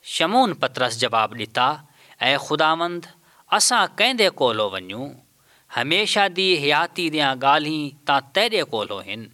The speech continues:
ਅਸਾਂ ਈਮਾਨ ਆਂਦੇ ਅਤੇ ਜਾਣ ਗਏ ਹਾਂ ਜੋ ਤੁਸਾਂ ਜੀਂਦੇ ਖੁਦਾ ਦੇ ਪੁੱਤਰ ਅਲ ਮਸੀਹ ਵੇ।" ਈਸਾ ਉਹਨੇ ਕੋ ਜਵਾਬ ਦਿੱਤਾ, "ਕਿਆ ਮੈਂ ਖੁਦ ਤੁਸਾਂ ਬਾਰ੍ਹਾਂ ਕੋ ਨਹੀਂ ਚੁਣਿਆ?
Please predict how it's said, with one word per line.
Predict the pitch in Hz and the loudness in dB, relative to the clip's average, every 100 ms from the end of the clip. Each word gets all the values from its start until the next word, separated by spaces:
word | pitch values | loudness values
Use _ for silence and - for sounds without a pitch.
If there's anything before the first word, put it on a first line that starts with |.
| _ _ _ _ _ - - 139 | _ _ _ _ _ -20 -6 0
ਅਸਾਂ | 151 - 160 | 0 2 0
ਈਮਾਨ | 156 151 147 175 202 156 | 0 2 4 4 2 2
ਆਂਦੇ | 117 101 92 - _ _ _ - | 0 0 -10 -16 _ _ _ -6
ਅਤੇ | 143 139 120 | -2 -2 -2
ਜਾਣ | 147 156 190 220 | 0 4 4 2
ਗਏ | 190 147 110 | 0 0 -2
ਹਾਂ | 101 - - _ _ 127 | -8 -14 -20 _ _ -4
ਜੋ | 131 | -4
ਤੁਸਾਂ | 127 175 - 160 120 | -2 -2 2 2 0
ਜੀਂਦੇ | 104 135 180 180 165 147 127 | -4 0 0 2 2 2 -2
ਖੁਦਾ | - 131 147 147 | -4 2 2 2
ਦੇ | 123 113 | 0 -6
ਪੁੱਤਰ | - 160 - 117 104 135 | 0 0 0 -4 0 2
ਅਲ | 143 117 | 2 0
ਮਸੀਹ | 107 - 180 160 104 95 | -2 0 2 2 -2 -10
ਵੇ।" | 95 - _ _ _ _ _ _ _ _ _ _ _ | -16 -18 _ _ _ _ _ _ _ _ _ _ _
ਈਸਾ | 135 147 156 123 | 0 2 4 2
ਉਹਨੇ | 131 143 131 | 2 0 -2
ਕੋ | 110 | -6
ਜਵਾਬ | 101 113 127 135 | -4 2 4 2
ਦਿੱਤਾ, | 143 - 147 143 - _ _ _ - | -4 0 0 0 -4 _ _ _ -2
"ਕਿਆ | 139 143 | 2 2
ਮੈਂ | 156 160 | 2 -2
ਖੁਦ | 143 - 202 - | -4 0 0 0
ਤੁਸਾਂ | 175 160 160 143 | -2 0 4 2
ਬਾਰ੍ਹਾਂ | 135 139 151 151 147 | 4 4 4 2 -4
ਕੋ | 143 117 | -6 -6
ਨਹੀਂ | 104 151 | 0 0
ਚੁਣਿਆ? | 165 175 175 165 | 0 0 2 0